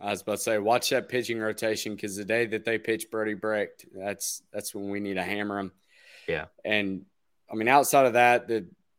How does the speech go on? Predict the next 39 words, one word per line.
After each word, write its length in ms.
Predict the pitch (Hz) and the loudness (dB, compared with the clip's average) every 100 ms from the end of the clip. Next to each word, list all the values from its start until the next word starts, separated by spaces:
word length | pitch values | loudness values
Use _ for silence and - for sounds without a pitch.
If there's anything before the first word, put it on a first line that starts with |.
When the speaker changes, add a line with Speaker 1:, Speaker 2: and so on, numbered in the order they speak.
| _ _ | _ _
Speaker 1:
the 60 | 117 | -6
Big 260 | 107 131 104 | -2 -2 -2
Ten's 420 | 117 110 101 - | -2 -2 -4 -6
just 280 | 101 92 - | -6 -4 -2
so 200 | 101 92 | -2 0
bad. 420 | 92 92 90 90 _ _ _ _ _ _ | 0 0 -2 -6 _ _ _ _ _ _
It, 220 | - 95 - | -8 -4 8
Speaker 2:
There's 200 | 139 120 | 10 10
a 40 | |
Speaker 1:
it's 100 | 90 | 6
Speaker 2:
huge 280 | 123 120 87 | 4 4 4
drop-off 460 | 101 123 107 85 - | 8 8 8 2 0
between 280 | - 92 | -4 -2
those 200 | 85 80 | -2 -2
two. 320 | - 101 92 80 _ _ _ _ | -2 0 -2 -4 _ _ _ _
Speaker 1:
Yeah. 360 | - 92 90 87 - _ _ _ - _ _ _ | -4 0 0 -2 -8 _ _ _ -20 _ _ _
So 320 | - 120 120 110 | 0 6 6 6
let's 340 | 113 127 - | 4 2 2
move 300 | 131 139 123 | 0 2 4
on 460 | 123 127 131 127 - | 4 4 2 -2 -4
to 240 | 135 117 | -2 0
the 180 | 113 113 | 2 0
Colonial. 960 | 110 113 110 127 139 139 139 135 131 - | -2 -2 0 2 2 2 4 2 0 -4
Uh, 360 | 110 107 107 82 | 0 2 0 -2
you've 300 | 87 107 101 | -10 -10 2
got 260 | 131 123 | 4 4
Northeastern 840 | 123 135 123 120 123 - 139 127 117 | 2 -2 0 -2 -4 -2 -2 -2 -2
Huskies. 560 | 104 127 123 - 123 107 | 2 2 2 -2 -6 -2
They 140 | 120 | 0
were 100 | 117 | 0
plus 280 | - 117 - | -2 -4 -2
two 180 | 120 107 | -6 -2
fifty. 400 | 113 110 117 107 | -2 -2 -2 2
That's 260 | 110 107 | 2 2
who 140 | 120 110 | 0 2
I 180 | 107 | 2
ended 240 | 104 104 101 | 0 -2 -2
up 180 | 98 - | -2 0
betting. 400 | 107 107 104 | 0 0 -4